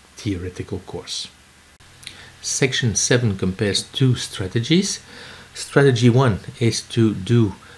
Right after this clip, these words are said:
the design using a continuous time model or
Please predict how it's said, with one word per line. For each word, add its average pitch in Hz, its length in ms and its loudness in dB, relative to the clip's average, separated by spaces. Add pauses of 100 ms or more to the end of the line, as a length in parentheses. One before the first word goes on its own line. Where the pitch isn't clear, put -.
(160)
the 117 200 0
design 107 840 -2
using 104 640 -2
a 104 260 0 (300)
continuous 110 720 0
time 101 400 -4 (260)
model 95 560 -2
or 98 140 -4